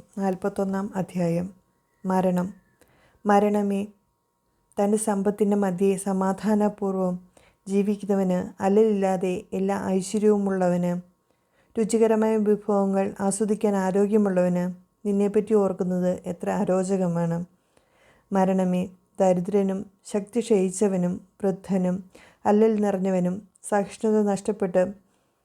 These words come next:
സദാ നീരസം പ്രകടിപ്പിക്കുന്നവനും നിന്റെ വിധി എത്രയോ സ്വാഗതാർഹം. മരണവിധിയെ ഭയപ്പെടേണ്ട.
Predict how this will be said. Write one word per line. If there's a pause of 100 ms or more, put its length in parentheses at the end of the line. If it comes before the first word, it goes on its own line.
(320)
സദാ
നീരസം
പ്രകടിപ്പിക്കുന്നവനും (180)
നിന്റെ
വിധി (200)
എത്രയോ (120)
സ്വാഗതാർഹം. (1040)
മരണവിധിയെ
ഭയപ്പെടേണ്ട.